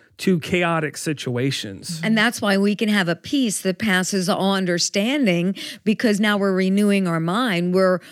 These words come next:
Speaker 2: we're looking at that situation through the understanding of heaven.
Speaker 1: Mm-hmm.
Speaker 2: So the external does not hold the same level of power, of influence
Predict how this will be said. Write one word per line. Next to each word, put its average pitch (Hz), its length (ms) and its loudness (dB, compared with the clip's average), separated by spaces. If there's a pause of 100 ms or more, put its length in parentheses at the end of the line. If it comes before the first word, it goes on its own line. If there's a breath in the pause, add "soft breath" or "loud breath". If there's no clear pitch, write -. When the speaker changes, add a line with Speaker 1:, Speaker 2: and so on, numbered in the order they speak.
(120 loud breath)
Speaker 2:
we're 196 220 2
looking 226 520 0
at 196 120 -2
that 185 200 -4
situation 190 1200 -2 (220 loud breath)
through 226 200 2
the 190 100 2
understanding 196 800 0
of 151 100 -2
heaven. 190 760 -2
Speaker 1:
Mm-hmm. 139 460 2
Speaker 2:
So 214 540 2
the 190 220 0
external 262 760 0
does 208 360 0
not 196 260 0
hold 202 280 0
the 180 80 -2
same 214 440 0
level 185 420 0
of - 240 -6
power, 214 800 0 (300 loud breath)
of 180 140 -6 (140)
influence 208 920 -2